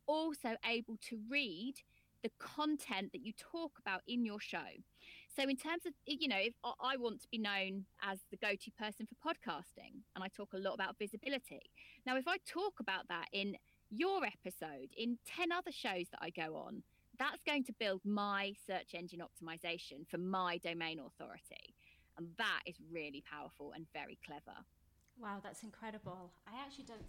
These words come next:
Speaker 2: think this is on Google. I'd have to double check.
Speaker 1: <laughs>
Speaker 2: I don't know, but that's really, really interesting. I mean, what does it take to have, uh, look, I know you're not gonna give away all your, like, you know, your tips and tricks, and that's gonna be saved for people who would like to become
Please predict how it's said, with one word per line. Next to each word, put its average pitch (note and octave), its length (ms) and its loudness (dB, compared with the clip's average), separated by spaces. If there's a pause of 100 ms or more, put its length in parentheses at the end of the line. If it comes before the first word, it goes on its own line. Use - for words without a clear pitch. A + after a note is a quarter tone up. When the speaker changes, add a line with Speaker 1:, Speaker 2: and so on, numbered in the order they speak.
Speaker 2:
think G#3 180 -10
this G3+ 180 -12
is F3+ 100 -12
on A#3 200 -4
Google. F3 540 -10 (480)
I'd G3 100 -12
have - 180 -12
to A3 100 -16
double G3 280 -10
check. D4 360 2 (160)
Speaker 1:
<laughs> - 240 -18
Speaker 2:
I A3+ 60 -4
don't A3+ 180 -4
know, C4+ 340 -4
but G#3+ 100 -12
that's - 260 -6
really, A#3+ 320 -8
really G3+ 260 -8
interesting. G3 840 -10 (640)
I C4+ 60 -6
mean, D#4 140 -2
what F#4+ 140 -6
does - 140 -10
it D#4 100 -8
take B3+ 520 -4
to - 100 -10 (180)
have, A3+ 340 -2 (260)
uh, G#3 220 -4 (300)
look, B3 200 0
I A#3 60 -2
know B3+ 120 -2
you're C4 180 -2
not A#3+ 160 -6
gonna A3+ 140 -8
give G#3 220 -8
away G3+ 260 -6
all G3+ 320 -2
your, F#3+ 320 -6 (100)
like, F#3+ 340 -8 (180)
you A3 160 -4
know, G3 80 -4
your G3 200 -6
tips - 440 -8
and G3+ 140 -6
tricks, G3+ 440 -6
and G#3 140 -10
that's A3 200 -4
gonna A3+ 180 -10
be G3+ 80 -10
saved G3+ 340 -8
for G#3+ 80 -16
people G#3+ 420 -12
who G#3 100 -8
would G3 140 -12
like G#3+ 440 -6
to - 100 -12
become G3 320 -14